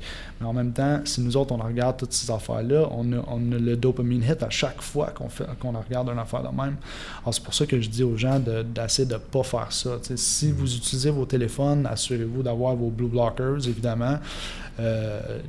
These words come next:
Speaker 1: downloader de l'application qui va aider à diminuer la, la, en fait, de, on dit réchauffer, je pense, la, la, l'écran. Comment est-ce qu'on dit ?
Speaker 2: Ouais, je sais pas, mais
Speaker 1: Euh,
Speaker 2: c'est Lux aussi, il me semble que ça
Speaker 1: ouais,
Speaker 2: s'appelle,
Speaker 1: euh,
Speaker 2: l'application.
Speaker 1: euh, Flux.
Speaker 2: Flux,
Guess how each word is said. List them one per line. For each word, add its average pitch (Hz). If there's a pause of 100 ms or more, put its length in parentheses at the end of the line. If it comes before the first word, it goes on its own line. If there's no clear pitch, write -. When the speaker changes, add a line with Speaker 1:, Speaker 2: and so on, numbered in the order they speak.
(160)
Speaker 1:
downloader 127
de 131
l'application 127
qui -
va 123
aider 123
à 127
diminuer 123
la, 113
la, 113 (340)
en -
fait, -
de, 117 (160)
on 117
dit 117
réchauffer, 127
je -
pense, 156
la, 131
la, 123 (220)
l'écran. 131 (200)
Comment 135
est-ce 131
qu'on 120
dit ? 117 (200)
Speaker 2:
Ouais, 110
je 98
sais 101
pas, 110
mais 113
Speaker 1:
Euh, -
Speaker 2:
c'est 107
Lux 123
aussi, -
il 127
me 131
semble 131
que -
ça 131
Speaker 1:
ouais, 98
Speaker 2:
s'appelle, 101
Speaker 1:
euh, 131
Speaker 2:
l'application. 131
Speaker 1:
euh, 123
Flux. 120
Speaker 2:
Flux, -